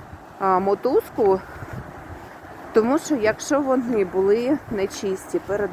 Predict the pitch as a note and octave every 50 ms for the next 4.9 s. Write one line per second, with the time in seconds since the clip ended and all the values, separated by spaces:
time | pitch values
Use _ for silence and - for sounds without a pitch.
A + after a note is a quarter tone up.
0 | F3+ E3 F3+ F3+ F#3 B3+ B3+ C#4+ C#4+ D4+ C4+ G#3+ A3+ - - C4 C4 C4 G#3 A3
1 | A#3 A#3 F#3 A3+ A3 A3 G#3 - - A3+ A3+ G#3 F3+ F3 F#3 G3 G3 G3 G3 G#3
2 | F#3+ E3+ - - - - - - - - - - - - F3 F3+ F3+ F3 E3+ F3
3 | G3+ G#3 G3 - - - - G3+ G#3 B3 C#4 - - - E4 F4+ G4 G4 E4+ -
4 | - - - A#3+ A#3+ B3+ A#3 A3 - - - C#4 G4 - - D#4+ C#4 E4+